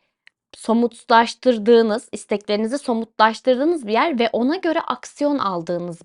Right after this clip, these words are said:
bir yer, bir şey, bir pano. Kendime önemli bir not bırakmışım hata yapabildiğime dair. Düşmekten korkarsak düşmeye odaklanırız ve sonunda da düşeriz.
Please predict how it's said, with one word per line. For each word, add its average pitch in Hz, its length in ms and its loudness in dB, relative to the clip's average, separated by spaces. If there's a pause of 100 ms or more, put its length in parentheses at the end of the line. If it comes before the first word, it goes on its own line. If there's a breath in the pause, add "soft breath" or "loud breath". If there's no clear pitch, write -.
bir 180 60 -12
yer, 170 400 -8
bir 180 140 -10
şey, 165 360 -6 (140)
bir 202 80 -6
pano. 170 400 -10 (600)
Kendime 285 420 4
önemli 262 440 0
bir 233 120 -2
not 233 320 -6
bırakmışım 180 500 -8
hata 208 360 -4
yapabildiğime 185 800 -6
dair. 165 260 -6 (100)
Düşmekten 226 580 -4
korkarsak 254 680 -2 (400 soft breath)
düşmeye 214 440 -4
odaklanırız 269 760 0
ve 240 100 -4
sonunda 208 480 -6
da 269 140 -2
düşeriz. 196 380 -6